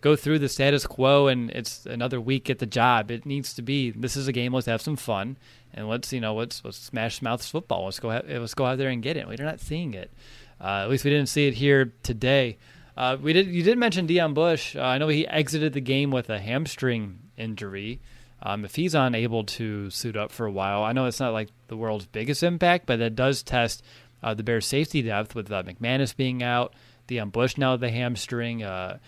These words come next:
I know they lost, uh, Marquise Christian as well, who was supposed to be on their practice squad. So I don't know. Again, I don't think we need to harp on it too much, but I would say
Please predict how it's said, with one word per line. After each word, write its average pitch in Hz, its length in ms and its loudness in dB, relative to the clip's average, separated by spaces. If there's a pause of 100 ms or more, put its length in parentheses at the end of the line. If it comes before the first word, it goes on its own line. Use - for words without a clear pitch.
(220)
I - 60 -2
know 127 100 2
they 127 100 2
lost, 123 320 4
uh, 107 160 0
Marquise 110 360 -4
Christian 135 500 2
as 101 240 -10
well, 139 260 6
who 123 120 -2
was 113 180 -2
supposed 139 260 -4
to 165 60 -10
be 131 160 0
on 107 100 -4
their 98 80 -6
practice 147 380 2
squad. 95 400 -2 (800)
So 123 300 0 (380)
I 147 120 0
don't 165 100 4
know. 160 200 6
Again, 139 260 2
I 117 80 0
don't 131 80 0
think 139 100 2
we 135 80 2
need 120 120 -2
to 92 60 -4
harp 127 240 4
on 160 100 4
it 110 100 -2
too 196 160 4
much, 127 280 0
but 117 120 2
I - 20 2
would 135 220 2
say 127 440 0